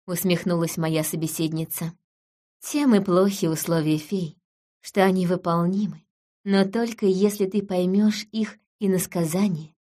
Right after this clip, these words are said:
и догадаешься, как быть». Это условие наподобие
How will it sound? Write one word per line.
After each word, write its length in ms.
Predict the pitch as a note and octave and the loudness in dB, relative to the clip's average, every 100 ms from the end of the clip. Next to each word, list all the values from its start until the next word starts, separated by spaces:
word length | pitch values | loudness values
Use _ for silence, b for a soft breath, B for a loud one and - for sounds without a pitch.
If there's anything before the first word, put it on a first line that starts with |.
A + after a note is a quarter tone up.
| _ - | _ -4
и 100 | C4 | 0
догадаешься, 800 | F#3+ F#3 E3+ E3 F3+ - - F3 | 4 4 4 2 -2 -6 -6 -4
как 260 | E3 D#3 | 0 -2
быть». 400 | D#3 D#3 - - _ _ - | -2 -6 -8 -14 _ _ 0
Это 300 | G3+ G3 G3+ | 2 6 4
условие 580 | G#3 G3+ A3 G3+ F#3 F3+ | 4 2 4 6 6 6
наподобие 680 | F3+ F3+ F3 F3 F3 E3 | 6 4 6 6 6 4